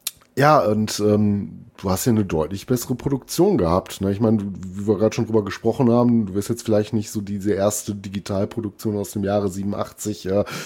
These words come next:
mit so modernen Remasterten vergleichen können, aber da muss wohl, ähm, und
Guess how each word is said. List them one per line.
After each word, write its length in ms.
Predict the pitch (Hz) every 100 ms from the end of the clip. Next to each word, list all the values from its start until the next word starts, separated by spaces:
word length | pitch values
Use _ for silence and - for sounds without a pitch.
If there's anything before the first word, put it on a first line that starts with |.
| - -
mit 140 | 107
so 120 | 113
modernen 800 | 104 113 92 113 123 135 131 123
Remasterten 960 | 98 104 107 107 131 - 127 120 123 -
vergleichen 580 | - 110 107 120 120 120
können, 380 | 135 135 143 98
aber 260 | 98 104
da 80 | 104
muss 380 | 110 117 - 101
wohl, 420 | 113 131 131 110
ähm, 340 | 110 120 120 117 _ _ _ -
und 160 | 101